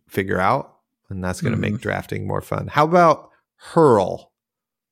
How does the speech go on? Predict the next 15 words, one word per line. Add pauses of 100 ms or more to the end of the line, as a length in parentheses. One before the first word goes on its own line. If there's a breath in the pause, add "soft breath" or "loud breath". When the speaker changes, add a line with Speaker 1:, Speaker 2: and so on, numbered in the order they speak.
(760 loud breath)
Speaker 2:
I
gave
Hurl
two
stars. (2000)
Speaker 1:
I
did
three
stars
in
Benji
for
a
two
damage